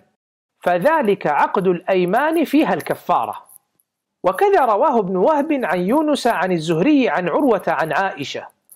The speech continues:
وهذا من أصح الأسانيد. وهذا يدل على أن الحديث المروي عنها مرفوعا:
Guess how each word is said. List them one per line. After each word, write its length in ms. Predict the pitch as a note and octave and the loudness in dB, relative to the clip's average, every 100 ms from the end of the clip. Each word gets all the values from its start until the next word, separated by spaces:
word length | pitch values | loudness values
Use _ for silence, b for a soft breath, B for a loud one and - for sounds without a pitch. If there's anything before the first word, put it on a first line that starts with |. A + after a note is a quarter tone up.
| _ _ D3+ | _ _ -2
وهذا 680 | F3 E3+ C4+ D4 F#3 D#3+ | 0 2 2 2 0 -2
من 220 | C#3+ E3 - | -2 -4 -4
أصح 380 | - G4 - | -2 -2 0
الأسانيد. 640 | D#4+ - F3 E3+ D#3 C#3+ G#2 _ _ _ _ _ _ _ | -2 -2 -2 -2 -2 -6 -8 _ _ _ _ _ _ _
وهذا 400 | E3 G3+ F#4 F#4+ | -2 2 2 4
يدل 440 | C4 G3 F4 C4 G3+ | 2 4 4 4 2
على 200 | D3+ F3 | 2 0
أن 260 | A3 D4 | 0 0
الحديث 480 | G#3+ D#3 F3 C#4+ D4+ | -2 -2 0 0 2
المروي 540 | G3+ F3 E3+ C4 B3+ F3+ | 0 0 2 2 2 0
عنها 380 | G3+ B3+ F3 | 0 0 0
مرفوعا: 680 | D#3+ D#3 D3 - B3+ C#3 B2+ | 0 0 0 0 0 0 -4